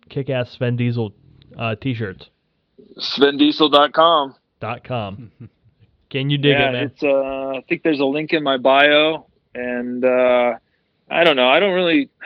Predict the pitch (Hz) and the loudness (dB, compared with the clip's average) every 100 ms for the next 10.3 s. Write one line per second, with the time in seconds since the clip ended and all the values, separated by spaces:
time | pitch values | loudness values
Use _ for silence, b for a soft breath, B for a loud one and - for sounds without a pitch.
0 | B 139 151 143 165 151 117 139 139 127 | B -6 -6 -4 -4 -2 2 4 4 0
1 | 107 131 120 139 156 143 143 139 127 120 | -4 -6 -4 -2 0 2 2 2 0 0
2 | 139 135 120 113 104 _ 160 156 175 135 | 0 0 0 0 -2 _ -4 0 0 0
3 | 127 113 101 - - 143 135 147 143 131 | 0 -2 -6 -10 -4 0 2 4 2 2
4 | 110 101 117 127 143 147 127 117 127 139 | 0 -2 -2 0 0 -2 -4 -6 -6 -6
5 | 127 120 - 120 127 143 - 123 143 - | -2 -2 2 2 4 0 -4 -6 -6 -10
6 | _ _ _ _ _ - 180 165 165 175 | _ _ _ _ _ -2 2 4 4 0
7 | 147 160 147 139 143 147 139 127 123 - | 2 0 0 -4 -6 -4 -2 -4 -10 -4
8 | 127 120 131 117 110 - 135 123 127 120 | -2 -2 -4 -4 -6 -4 0 0 2 -2
9 | 117 - 117 110 - 117 117 113 127 120 | -2 -10 -10 -10 -6 -2 0 -2 -6 -6
10 | 117 120 | -6 -8